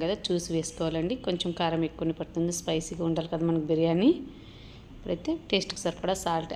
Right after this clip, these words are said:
యాడ్ చేశాను. అలాగే గరం మసాలా అండి, ఒక హాఫ్ స్పూన్ దాకా గరం మసాలా వేశాను. అలాగే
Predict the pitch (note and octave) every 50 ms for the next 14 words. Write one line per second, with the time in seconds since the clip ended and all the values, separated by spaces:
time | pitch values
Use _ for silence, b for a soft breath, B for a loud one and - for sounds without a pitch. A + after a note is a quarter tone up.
0 | - E3 D#3 D#3 - D#3+ D#3+ - E3 E3 F3+ G#3+ C#4+ F4+ - - - - - -
1 | - F3 E3+ E3+ E3+ E3+ E3+ D4+ F4 B B B B B B B - - - G3+
2 | F3 F#3 F3+ F3+ F3 E3+ - F3 D#3 D#3+ D#3+ E3 F#3+ A#3 A3 A3+ D#3+ D3 E3+ E3+
3 | - - - E3+ E3+ E3+ D#3+ D#3+ D#3 - D#3+ D3+ C#3+ D#3 D3+ D#3 D#3+ D#3+ D#3+ D#3+
4 | - D#3 D#3 D3 D3+ D3 D3 - E3 D#3+ F3 A3 D4+ F4 B B B B B B
5 | B B B B B B B B B B B - - - - - - - - -
6 | - - - F#3+ F3+ F3 F3 F#3